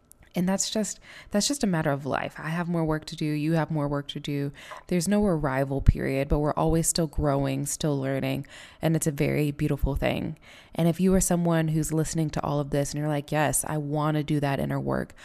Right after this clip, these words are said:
I wanna go deeper. I'm ready to meet my future husband,"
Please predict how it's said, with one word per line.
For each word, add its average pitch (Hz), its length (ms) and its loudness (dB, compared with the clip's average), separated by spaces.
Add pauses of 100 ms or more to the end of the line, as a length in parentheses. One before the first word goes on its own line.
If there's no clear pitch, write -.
(200)
I 151 60 0
wanna 156 380 4
go 147 200 4
deeper. 139 440 0
I'm 151 280 -2
ready 160 340 2
to 160 120 -4
meet 156 220 0
my 147 120 -2
future 143 320 -4
husband," 165 580 0